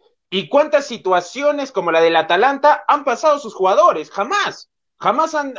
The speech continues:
les han empatado un partido al borde de eliminar al otro rival. Entonces, el Atalanta mentalmente no estaba acostumbrado y ante una, a una velocidad, inteligencia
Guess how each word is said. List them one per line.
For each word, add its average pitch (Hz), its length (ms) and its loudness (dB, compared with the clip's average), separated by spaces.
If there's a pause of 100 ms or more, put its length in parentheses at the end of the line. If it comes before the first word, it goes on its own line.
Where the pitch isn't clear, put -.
les 208 200 0
han 262 120 -2
empatado 240 360 2
un 233 100 -6
partido 233 480 2
al 196 160 2
borde 226 380 2
de 190 160 -2
eliminar 185 540 -2
al 185 100 0
otro 185 200 -2
rival. 180 420 2
Entonces, 165 500 -4 (160)
el 180 160 0
Atalanta 220 480 0
mentalmente 233 720 -2
no 240 80 -4
estaba 254 320 0
acostumbrado 190 760 0
y 143 80 -4
ante 156 220 -2
una, 220 400 0 (180)
a 131 140 2
una 190 560 2
velocidad, 175 880 2
inteligencia 175 1120 -4